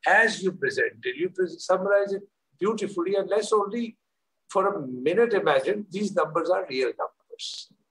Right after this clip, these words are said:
Otherwise, you know, this, these questions can never be tackled because you always have so many variables that we don't control. So therefore, argument can be this way or that way. There always will be lag period depending on,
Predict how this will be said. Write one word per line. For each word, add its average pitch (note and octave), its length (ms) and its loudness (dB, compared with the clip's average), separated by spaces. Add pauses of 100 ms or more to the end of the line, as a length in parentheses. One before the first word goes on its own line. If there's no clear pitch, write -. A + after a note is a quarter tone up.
(280)
Otherwise, A3 480 4
you G#3 140 2
know, A3+ 100 4
this, G#3 300 -2
these G3 240 -4
questions - 460 -4
can D3 180 0
never D3 240 2
be D#3+ 160 -4
tackled A#2 440 0
because F3 280 -2
you F3+ 120 2
always F3 420 2
have F3 120 2
so F3 240 0
many E3+ 200 -2
variables D3 680 -2
that D3+ 200 2
we D3+ 120 -4
don't C#3+ 280 2
control. - 540 -2 (360)
So - 140 -4
therefore, E3 380 2
argument D#3 560 0
can C#3+ 220 0
be C#3 340 -12
this - 240 -8
way C3+ 80 2
or A#2 80 2
that - 60 -8
way. - 360 -12 (640)
There A3 420 4
always A3+ 640 4
will F3+ 200 0 (100)
be E3 320 -4
lag C3 260 4 (180)
period C#3 420 -2
depending D3 640 0
on, C3 400 2